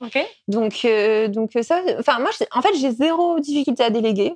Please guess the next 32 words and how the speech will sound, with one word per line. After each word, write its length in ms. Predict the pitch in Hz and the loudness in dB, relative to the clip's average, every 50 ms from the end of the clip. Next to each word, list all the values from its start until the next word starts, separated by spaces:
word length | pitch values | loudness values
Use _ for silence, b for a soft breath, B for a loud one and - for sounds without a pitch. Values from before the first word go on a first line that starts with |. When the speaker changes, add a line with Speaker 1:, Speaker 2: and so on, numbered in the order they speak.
| - 254 | -4 -6
Speaker 2:
Enfin, 200 | 208 - - 240 | -4 0 0 -2
je 60 | - | -2
suis 80 | - 233 | 0 0
pas 120 | - - - | 0 2 2
du 120 | 269 285 | 0 -2
tout 100 | - 330 | -2 -2
dans 180 | 339 311 240 226 | -2 -2 -2 -4
ce 100 | - - | -6 -8
truc 240 | - - 277 269 247 | -6 -4 -2 0 0
de, « 100 | 220 226 | 0 0
Oui, 380 | 220 214 226 233 233 254 262 247 | 0 0 0 0 0 0 2 2
euh, 100 | 220 214 | 2 0
si 80 | 214 - | 0 -2
c'est 100 | 226 - | -4 -2
pas 100 | - 220 | 0 0
moi 120 | 214 220 | 0 -2
qui 140 | 214 - - | -2 -4 -6
le 60 | 208 | -8
fais, 480 | - - - 226 226 226 233 233 233 220 | -6 -4 -2 0 0 2 2 2 2 0
euh, 100 | 208 214 208 _ | 0 -2 -2 _
c'est 80 | 220 202 | -4 -2
moins 160 | 202 202 202 | -2 -2 0
bien, 280 | 196 202 208 202 214 214 | 0 0 0 0 0 0
blablabla. » 400 | 208 202 185 196 190 202 196 208 | 0 0 0 2 2 2 2 2
Moi, 480 | 214 202 190 185 190 196 202 208 214 233 | 0 -2 -4 -4 -4 -2 -2 0 0 -2
je 60 | 240 - | -2 -6
suis 120 | - - - | -10 -4 0
pas, 500 | 208 202 202 202 202 196 185 185 185 - - b b b b b b _ _ _ _ | 2 2 4 4 2 2 0 0 -2 -6 -10 b b b b b b _ _ _ _
j'ai 100 | - 208 | -2 2
pas 80 | 214 214 | 2 0
de 60 | - | 0
problème. 340 | - - 196 180 180 233 | 0 -4 -2 -2 -2 -2